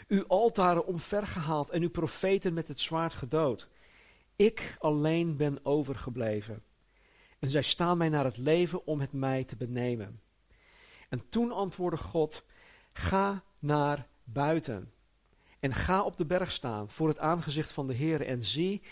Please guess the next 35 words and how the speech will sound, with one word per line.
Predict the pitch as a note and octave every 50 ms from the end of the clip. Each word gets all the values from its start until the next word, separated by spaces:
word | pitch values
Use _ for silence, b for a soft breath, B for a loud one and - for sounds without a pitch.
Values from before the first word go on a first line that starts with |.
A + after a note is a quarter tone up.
| B B B B B
de | _ C#3+ C3
Heere | F#2+ F#2+ C3+ D#3+ E3+ F3 E3
ging | - - E3 D3 B2+
voorbij. | - - D3+ B2 D#3+ D#3+ E3+ D#3 A#2 F#2+ - - _ _ _ _ _ B B B B B B B B B B B B B
En | F3+ F3
een | F3 D#3+
grote | C#3 - - F3+ G3 A3 A#3 A#3 A3+ - A#3
en | G3 F3
sterke | - - - A3 G#3 G3+ - F#3+
wind | E3+ E3+ G3+ G3 F#3 D#3+ - -
die | D3+ E3 C3+ A#2+ A2
bergen | A2 F3+ G#3 A#3 A#3 - G#3 F#3+ D3+
spleet | - - - - F#3 F3+ E3+ E3 D#3 -
en | D#3 C#3+ C#3 C#3
rotste-, | C3+ G3 A#3 - - - - F#3+ - - -
rotsen | - C#3+ F3+ A3 G#3+ - A#3 F#3+
in | F3 D#3
stukken | - - - A#3 A#3 - A3+
brak | D3+ D#3 C#3 C3+ - B B B B B B B
voor | - F#3 F3
het | E3 D#3+
aangezicht | - E3 E3 E3 D3+ - D#3+ B2+ B2+ D#3 D3+ - -
van | - D3
de | C#3 C#3
Heere | C3+ C#3+ C#3 -
uit. | E3 G3 G3+ E3+ C3+ - B B B B B B B
Maar | - E3 D3+
de | D3 C3+
Heere | A2 G2 A#2+ D#3 G3+ A3 A3 A3+ G3+
was | D#3+ C#3+ A2 A2+
niet | A#2+ C3 D3+ F3 F#3 F3 -
in | F3+ D#3
de | D3 C#3 B2+
wind." | B2+ D3 B2 G2+ G#2+ - - - _ _ _
<clears throat> | - -